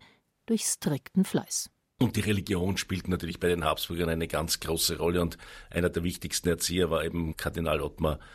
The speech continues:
Speaker 2: Rauscher, der ein sehr konservativer Ultramontan, wie man damals gesagt hat, also sehr am Papst orientierter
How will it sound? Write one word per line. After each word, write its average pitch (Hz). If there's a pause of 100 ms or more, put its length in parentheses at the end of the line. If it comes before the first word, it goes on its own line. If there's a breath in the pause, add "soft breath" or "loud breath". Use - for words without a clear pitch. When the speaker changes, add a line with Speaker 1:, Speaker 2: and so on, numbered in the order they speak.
(180 soft breath)
Speaker 2:
Rauscher, 78 (340 soft breath)
der 85
ein 82 (140)
sehr 98
konservativer 92
Ultramontan, 87
wie 85
man 85
damals 80
gesagt 80
hat, 76
also 76
sehr 82 (340 loud breath)
am 82
Papst -
orientierter 85